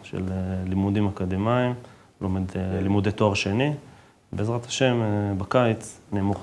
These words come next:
Speaker 1: אמור לחזור לתפקיד סמג"ד.
Speaker 2: והתוכניות, אני מבין, להמשיך בצבא?
Speaker 1: בעזרת
Speaker 2: לעת עתה.
Speaker 1: השם, כן.
Speaker 2: לסיום, עוד נקודה אחת. תראה, אתה מצטרף, כמו שאמרתי, אני מניח שלא כל כך נוח לך שאני אומר את זה, אבל, אה, זו האמת. אתה מצטרף לרשימה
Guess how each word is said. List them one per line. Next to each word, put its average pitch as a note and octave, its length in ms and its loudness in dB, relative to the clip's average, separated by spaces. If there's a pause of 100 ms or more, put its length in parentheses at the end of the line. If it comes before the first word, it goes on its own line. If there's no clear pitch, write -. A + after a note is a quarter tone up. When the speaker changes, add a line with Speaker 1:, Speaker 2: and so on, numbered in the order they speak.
(160)
Speaker 1:
אמור G#2+ 380 4
לחזור G#2 380 2
לתפקיד F#2 800 -4
סמג"ד. F2 300 -4 (340)
Speaker 2:
והתוכניות, F2 500 -2
אני F2+ 120 0
מבין, F2 200 -2
להמשיך F2+ 340 -4
בצבא? G2+ 260 -4 (420)
Speaker 1:
בעזרת F#2 140 2
Speaker 2:
לעת F#2 100 0
עתה. F#2+ 40 2
Speaker 1:
השם, G2 260 0 (400)
כן. G2+ 60 -6 (1400)
Speaker 2:
לסיום, G2 460 4 (360)
עוד F2+ 180 2
נקודה D#2+ 340 -2
אחת. - 440 -12
תראה, F2 220 -2 (220)
אתה F#2 480 4 (380)
מצטרף, F#2 760 2
כמו F#2 100 -4
שאמרתי, F2 420 -2
אני D2 100 -4
מניח E2 300 -2
שלא E2 180 -4
כל F2 160 -2
כך - 120 -6
נוח F#2 160 0
לך F2+ 200 0
שאני E2+ 220 0
אומר F#2 260 4
את F2 80 0
זה, D#2 220 -6
אבל, D#2+ 400 -2
אה, D#2+ 260 -4
זו F2+ 200 4
האמת. E2+ 460 -2
אתה F2+ 100 0
מצטרף F2 540 0
לרשימה E2+ 760 0